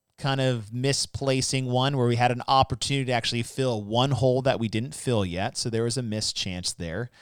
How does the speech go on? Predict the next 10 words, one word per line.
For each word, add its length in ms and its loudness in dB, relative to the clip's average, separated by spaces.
And 600 2
the 80 2
kettlebell 500 6
swing 440 0
debacle 520 4
across 460 0
that 240 2
had 240 2
an 80 -4
effect, 640 -2